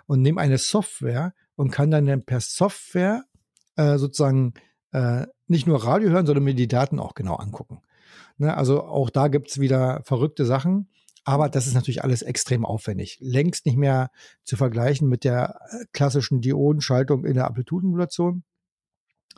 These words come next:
Geht aber rein theoretisch noch. Am Anfang haben die D A B Plus Radios oder überhaupt D A B Radios sehr, sehr unter Strommangel gelitten, weil natürlich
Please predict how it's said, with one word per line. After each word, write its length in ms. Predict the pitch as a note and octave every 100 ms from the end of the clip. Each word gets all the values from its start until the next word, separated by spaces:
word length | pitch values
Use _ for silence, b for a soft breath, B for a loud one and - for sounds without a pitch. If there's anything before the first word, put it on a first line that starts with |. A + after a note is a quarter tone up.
| _
Geht 220 | - D3 D3
aber 200 | B2 G#2+
rein 180 | G#2+
theoretisch 400 | A2 A#2 G#2+ A#2
noch. 240 | G#2 F2+ - B B B B B B B B _ _ _ - -
Am 160 | C#3+
Anfang 300 | D3 F#3 G3
haben 100 | F3
die 160 | D3+ C3+
D 160 | C#3
A 40 | C#3+
B 120 | C3+
Plus 300 | C3+ F#3+ -
Radios 240 | D3+ D3+
oder 100 | D3
überhaupt 240 | C3 D3 -
D 100 | C3+
A 40 |
B 140 | B2 C3
Radios 460 | A#2+ C3 C3+ - -
sehr, 400 | D3 A#2+ E3 E3
sehr 200 | D3+ D#3
unter 240 | C#3+ C#3+
Strommangel 840 | - - D3+ F#3 D#3+ F3 F#3 F3+ D#3+
gelitten, 580 | E3 D3+ E3+ - D#3+ C3
weil 100 | C#3
natürlich 400 | C#3+ C#3+ C3